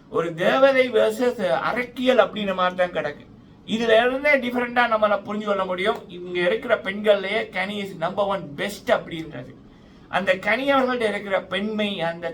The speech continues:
தாய்மை, அது வந்து வேற எந்த பெண்கிட்டையும் கனிக்கு ஈக்குவலா இல்ல. அது இந்த, இந்த விடயத்துல பாத்தீங்கன்னாலே உங்களுக்கு தெரியும். ஆனா கனி அவர்கள் அவ்வளவு தூரம் ஒரு இரக்கமா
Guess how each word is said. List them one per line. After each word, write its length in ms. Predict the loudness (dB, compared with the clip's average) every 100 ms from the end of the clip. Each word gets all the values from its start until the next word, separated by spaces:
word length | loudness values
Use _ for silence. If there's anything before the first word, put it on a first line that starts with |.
| -4
தாய்மை, 500 | 0 2 0 -2 -4 -4 -6 -4
அது 260 | -2 0 0
வந்து 280 | -2 -4 -2
வேற 240 | 2 2 2 0 0 -2
எந்த 260 | -8 -4 -4
பெண்கிட்டையும் 760 | -2 -6 -6 -8 -6 -6 -6 -10 -18 -20 -8
கனிக்கு 360 | -6 -6 -6 -8
ஈக்குவலா 480 | -6 0 0 0 -4
இல்ல. 340 | -4 -2 -4 -6 -20 -20 -20 -6
அது 260 | 2 4 4
இந்த, 280 | -2 2 4 4 0 -6
இந்த 440 | -6 -6 0 2 2
விடயத்துல 480 | 2 -2 0 0
பாத்தீங்கன்னாலே 580 | 2 0 0 -2 2 2
உங்களுக்கு 360 | 2 2 -2 -4
தெரியும். 440 | -6 -6 -10 -14 -20 -20 -6
ஆனா 260 | 0 2 2
கனி 420 | 0 -2 2 2
அவர்கள் 320 | 4 6 6
அவ்வளவு 500 | 6 6 4 4 0
தூரம் 380 | -2 0 0 4
ஒரு 360 | 4 4 4 4
இரக்கமா 480 | 0 -2 -2 2